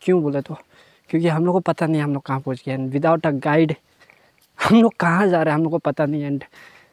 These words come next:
फिलहाल ही में हम लोग को यहाँ में कुछ आवाज़ सुना and it was really, बहुत ही डर लगा यार।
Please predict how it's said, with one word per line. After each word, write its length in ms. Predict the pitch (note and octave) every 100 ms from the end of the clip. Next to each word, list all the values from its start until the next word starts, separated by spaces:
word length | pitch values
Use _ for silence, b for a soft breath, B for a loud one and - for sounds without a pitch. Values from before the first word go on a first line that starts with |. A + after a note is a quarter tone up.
| B
फिलहाल 320 | - F3+ F#3 G3+
ही 100 | F#3+
में 100 | E3+
हम 80 |
लोग 100 | E3+
को 60 | D#3
यहाँ 180 | D3+ C#3+
में 80 | C#3+
कुछ 220 | D3 C3+
आवाज़ 200 | C3 C3+
सुना 300 | - C#3+ B2
and 140 | B2 - - b b b b _
it 100 | D3
was 160 | -
really, 360 | C3 D3 C#3+ D3 - B B B _ - - - - _ _ _ _ - _ _ _ - B B B B B B
बहुत 200 | D3+ D3+
ही 40 | D#3
डर 160 | C#3
लगा 240 | C#3 C3+ B2
यार। 220 | B2 -